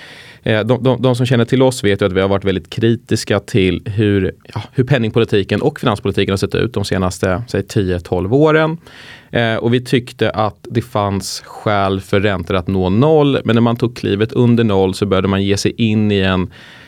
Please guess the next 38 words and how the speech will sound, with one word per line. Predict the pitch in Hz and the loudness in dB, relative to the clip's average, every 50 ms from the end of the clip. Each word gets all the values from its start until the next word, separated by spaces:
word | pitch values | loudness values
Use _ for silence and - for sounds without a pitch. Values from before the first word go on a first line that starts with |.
| - _ | -12 _
eh, | - 104 101 98 95 98 95 98 - | -4 -2 0 0 0 0 -2 -2 -2
in | - 117 107 104 104 104 | 0 0 0 2 2 2
i, | 104 104 101 98 98 92 - - | 2 2 2 2 0 0 -2 -2
i | 95 82 | -2 -2
ett | 104 110 | 0 0
experiment | 110 107 - - 117 107 117 127 127 120 117 | -2 -4 -2 0 0 2 2 0 0 0 0
egentligen | 104 92 90 95 92 | -2 0 0 -2 -2
som | - 101 | -2 -2
man | 98 | -2
inte | 95 - 101 | -2 -2 0
riktigt, | 95 113 - - - 101 98 - - _ _ _ | 0 0 -2 -2 -4 -4 -4 -6 -10 _ _ _
eh, | - 101 95 | -4 -2 -2
visste | 92 92 101 95 - - | 0 -2 -2 -4 -4 -8
slutet | - - 135 139 143 139 - 143 131 - | -4 0 2 2 2 2 0 -4 -6 -2
på, | - 143 135 135 | 0 0 2 4
och | 135 101 104 104 113 | 4 2 2 2 2
vi | 113 110 | 2 2
har | 110 117 | 2 0
väl | 104 113 110 | 0 -2 -2
fortfarande | - - 117 - - 104 104 | 0 -2 -2 0 0 0 -2
inte | 101 - - | -2 -2 -6
sett | - - 107 110 117 - - - 98 | -6 -4 -4 -6 -6 -8 -6 -4 -4
hur, | 92 - | -4 -4
liksom, | - - - - | -6 -10 -10 -6
endgame | - 113 113 113 113 101 98 90 85 87 85 87 | -2 -2 0 0 -2 -2 -2 -2 -2 0 -2 -2
kommer | - - 92 92 | -4 -4 -4 -4
se | 87 - - | -2 -2 -2
ut | 87 82 - - | -2 -2 -2 -4
av, | 85 85 87 - | -4 -4 -4 -4
av | 90 90 110 | -4 -4 -2
minusräntor. | 98 95 95 87 87 - - 123 127 123 120 117 123 - 95 90 90 90 - - - - - - - - - - - _ | -2 -2 -2 -2 -4 -4 -2 0 2 2 2 0 -2 -2 0 0 0 0 -4 -8 -16 -20 -20 -20 -20 -20 -20 -20 -8 _
Eh, | - 113 113 117 117 113 - | -2 -2 0 0 -2 -2 -2
men | - 147 165 | 0 2 2
om | 160 | 2
vi | 175 190 | 2 0
pratar | 190 - - 196 175 143 139 - 165 | 0 0 0 2 2 2 2 0 2
lite | 185 190 170 139 - - - | 2 4 2 2 2 0 -4
om, | - - - 117 113 110 107 107 95 | -2 0 0 2 2 2 0 -2 -4